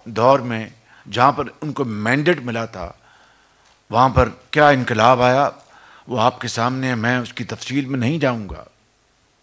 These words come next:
सिर्फ एक मिसाल दूंगा कि पीकेएलआई, जो कि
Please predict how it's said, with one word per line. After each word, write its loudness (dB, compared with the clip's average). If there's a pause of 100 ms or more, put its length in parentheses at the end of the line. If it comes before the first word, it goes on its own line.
(920)
सिर्फ 0 (500)
एक 6
मिसाल 2
दूंगा -8 (1080)
कि -4 (420)
पीकेएलआई, 4 (1040)
जो 2
कि -2